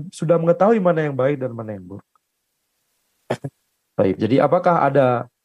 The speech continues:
eh, penyimpangan? Nah, di sebagian masalah beliau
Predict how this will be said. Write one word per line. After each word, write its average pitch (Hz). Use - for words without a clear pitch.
eh, 113
penyimpangan? 127
Nah, 131
di 120
sebagian 120
masalah 131
beliau 123